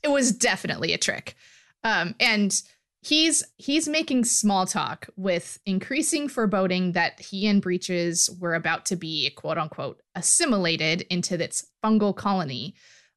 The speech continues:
like what happened to the residents of downtown. And the micro tyrant is still using Xavier as a mouthpiece, but they have run out of patience for small talk and commands its forces to bring Malcolm and Breeches into the fold.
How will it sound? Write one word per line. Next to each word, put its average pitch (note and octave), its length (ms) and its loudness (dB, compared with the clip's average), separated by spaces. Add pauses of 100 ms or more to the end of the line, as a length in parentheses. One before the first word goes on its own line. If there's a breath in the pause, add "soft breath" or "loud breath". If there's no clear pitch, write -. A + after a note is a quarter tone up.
like G3+ 260 2
what G#3 100 2
happened F#3 340 0
to G3 80 -2
the E3+ 100 0
residents D#3 400 -4
of D#3+ 80 -10
downtown. D3 600 -4 (520)
And G#3 320 4 (240)
the G#3 100 -2
micro D#4+ 300 2
tyrant A3+ 460 2
is G3+ 160 2
still B3 260 2
using A3+ 420 2 (140)
Xavier F3+ 540 2
as E3+ 180 -4
a F3 60 -2
mouthpiece, - 720 -2 (600 soft breath)
but F#3 260 0
they G3+ 140 2
have A3+ 240 0
run G3 220 2
out F#3 180 0
of F3+ 100 -2
patience D3+ 480 -4
for - 80 -6
small C#3+ 280 0
talk C#3 380 -6 (160)
and D#3 400 -2
commands F3+ 540 0
its - 160 0
forces E3+ 400 -2
to - 140 -2
bring F3 260 -4
Malcolm D#3+ 440 -4
and D#3+ 180 -8
Breeches D3+ 400 -6
into D3 240 -10
the C3+ 100 -10
fold. - 360 -12